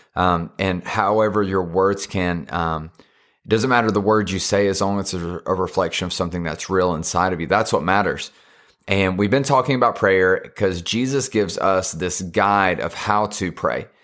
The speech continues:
Um, I imagine the crowd's looking at him and they are struggling with the same thing. "How should you pray?" Or, "How should I pray? How, what do I need to say?"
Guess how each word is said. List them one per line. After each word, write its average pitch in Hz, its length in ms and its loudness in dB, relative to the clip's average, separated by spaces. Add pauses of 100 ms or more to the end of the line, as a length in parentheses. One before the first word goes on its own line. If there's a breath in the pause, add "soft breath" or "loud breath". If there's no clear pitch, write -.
(360 soft breath)
Um, 90 300 -2
I 98 80 4
imagine 107 380 2
the 104 80 0
crowd's 101 340 0
looking 104 160 0
at 98 180 4
him 95 140 0
and 87 180 -4
they 98 180 4
are 95 60 2
struggling 92 400 -2
with 87 120 -6
the 87 60 -6
same 92 260 -4
thing. 107 200 0
"How 92 240 2
should 95 240 -4
you 95 120 -4
pray?" 98 440 2
Or, 69 100 -6
"How 104 160 2
should 98 180 0
I 95 80 2
pray? 95 320 2
How, 95 220 2
what 98 220 -2
do 98 120 4
I 92 40 2
need 87 140 -4
to 85 80 -8
say?" 110 400 0